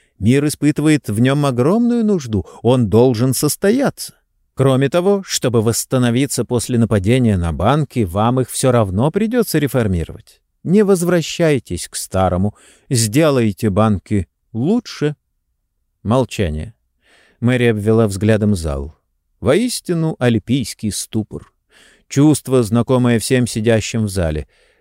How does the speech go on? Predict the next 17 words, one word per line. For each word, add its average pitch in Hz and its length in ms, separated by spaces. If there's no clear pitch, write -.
Возвращение 147 840
в 95 120
мир 147 280
после 110 300
подъема 107 580
в 87 220
высшую 127 520
точку - 540
Альп. 98 380
Встречи - 460
с 87 120
бесстрастным 151 840
величием, 104 560
неземной 123 520
красотой, 92 800
силой 147 600
предвидения — 110 960